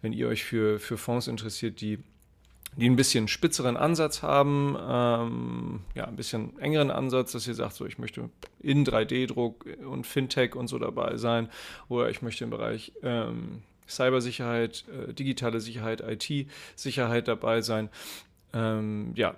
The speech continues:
das merken wir in der Community, dass da durchaus mal Nachfrage ist und deswegen haben wir uns auch, auch aus persönlichem Interesse mal zwei E T F angeschaut. Ähm, und wir beginnen mit dem,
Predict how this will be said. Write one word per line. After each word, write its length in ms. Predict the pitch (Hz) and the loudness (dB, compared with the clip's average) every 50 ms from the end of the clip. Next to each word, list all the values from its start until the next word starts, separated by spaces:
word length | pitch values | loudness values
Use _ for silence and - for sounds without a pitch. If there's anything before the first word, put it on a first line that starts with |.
| - _ _ | -6 _ _
das 440 | - 120 110 101 - - - - - | -4 -2 -2 -2 -2 -4 -2 2 4
merken 260 | 131 139 143 - 151 | 6 6 6 6 4
wir 60 | 139 | 2
in 60 | 143 | 2
der 60 | 131 127 | 2 0
Community, 360 | - 131 131 131 123 - 135 | 0 -2 -2 -2 -2 -2 -2
dass 160 | 120 113 - | -2 0 0
da 60 | 117 | -2
durchaus 360 | 107 123 120 131 120 113 - | -4 -4 -4 -6 -6 -6 -4
mal 300 | 123 113 107 104 110 - - _ _ - | -2 -2 -2 -2 -4 -6 -12 _ _ -6
Nachfrage 640 | 120 110 101 - - 117 110 110 107 107 107 - - _ _ _ - | -4 -4 -4 -4 -2 -2 -2 0 -2 -4 -4 -6 -10 _ _ _ 0
ist 360 | 147 165 180 180 - - - | 2 2 2 2 0 -2 -2
und 140 | - 127 120 | -2 -2 0
deswegen 400 | 120 117 - 127 120 120 117 113 | -2 0 0 -2 -2 0 -2 -2
haben 340 | 117 113 113 107 107 107 104 | -2 -4 -4 -6 -8 -6 0
wir 240 | 123 131 139 135 | 4 6 6 6
uns 220 | 120 127 127 117 123 | 4 2 -2 -2 0
auch, 240 | 113 113 120 107 - | 0 0 0 0 -2
auch 280 | - 113 101 - - | -6 -10 -10 -12 -16
aus 100 | - - | -20 -16
persönlichem 440 | - - 107 101 127 143 143 131 123 | -12 -6 -2 2 2 2 2 2 0
Interesse 520 | 113 - 123 110 117 117 - - 123 110 - - - - - - - - _ - | -2 -4 -4 -2 -2 -2 0 -2 -2 -4 -6 -10 -18 -18 -18 -18 -20 -20 _ -4
mal 200 | 117 113 110 107 | -2 -2 -2 -2
zwei 500 | - - - 107 107 107 107 107 107 104 - - - - - - - _ _ _ _ - | -4 -2 0 0 2 4 4 2 0 -2 -6 -16 -20 -20 -20 -20 -20 _ _ _ _ 0
E 100 | 120 117 | 0 0
T 160 | - 131 - | 0 -2 -2
F 400 | - 117 101 - - - - - _ | -2 -4 -4 -4 -8 -10 -12 -16 _
angeschaut. 880 | - 117 120 127 123 117 - - - 104 101 101 101 104 101 - - - - - | -2 0 4 4 4 4 4 4 4 4 6 6 4 2 0 -4 -10 -12 -8 -4
Ähm, 840 | 110 110 110 110 107 107 110 113 113 113 113 113 110 110 107 120 - - | 0 0 2 2 2 2 0 0 -2 -2 -4 -6 -6 -6 -8 -10 -10 -8
und 140 | 123 107 | -6 0
wir 160 | 104 131 120 101 - - - _ - | 2 2 2 2 -2 -10 -20 _ -18
beginnen 1040 | 175 147 131 127 120 - 131 123 113 104 139 147 160 160 156 147 139 123 120 110 - | -16 -14 -14 -14 -12 -6 -4 -4 2 6 8 8 8 6 6 2 0 -2 -4 -6 -6
mit 260 | - 127 120 113 - - | -4 -4 -4 -4 -2 -2
dem, 500 | 127 120 120 117 117 117 113 113 110 | 0 0 2 0 0 -2 -4 -6 -8